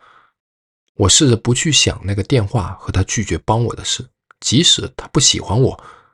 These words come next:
他为什么不想帮助自己的女儿呢？我无法理解。我试着拼命回忆这段对话，想要找到我错过的东西。过了一会儿，我几乎要放弃了，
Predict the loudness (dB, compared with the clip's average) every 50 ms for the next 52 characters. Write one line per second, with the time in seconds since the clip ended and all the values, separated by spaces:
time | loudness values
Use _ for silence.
0 | _ _ _ _ -4 0 4 4 4 4 4 2 0 0 0 0 2 0 2 0
1 | 0 0 0 2 2 2 2 0 -4 -6 -4 -2 -2 -2 -2 -2 0 0 2 2
2 | 2 0 0 -4 -6 -6 -4 0 0 0 0 -2 -4 _ _ _ _ _ _ _
3 | _ _ _ -4 -2 -2 -2 -2 -2 -2 -2 -2 -2 -2 -4 -4 -6 -8 -8 -8
4 | -6 -6 -6 -6 -8 -12 _ _ _ _ _ _ _ _ _ _ _ _ _ -8
5 | -6 -4 0 2 2 2 2 0 -2 -4 -6 -6 -4 -4 -2 -2 -2 -2 -2 -4
6 | -6 -8 -6 -4 -2 -2 0 0 0 0 0 -2 -4 -4 -4 -6 -4 -4 -6 -6
7 | -6 -8 -8 -8 -10 _ _ _ _ _ _ _ _ _ _ _ _ -2 0 0
8 | 0 0 0 0 0 0 0 -2 -2 -4 -4 -4 -4 -4 -6 -12 _ _ -10 -10
9 | -8 -6 -6 -2 2 2 2 2 2 -2 -8 -8 -8 -8 -8 -8 -4 -4 -4 -4
10 | -6 -8 _ _ _ _ _ _ _ _ _ _ _ _ _ _ _ _ _ _
11 | _ _ _ 2 4 4 4 2 0 -2 -4 -6 -8 -8 -10 -16 _ _ _ _
12 | -8 -4 -2 0 0 0 2 4 4 4 2 2 0 -2 -2 0 -2 -2 -2 -2
13 | -4 -8 -12 -20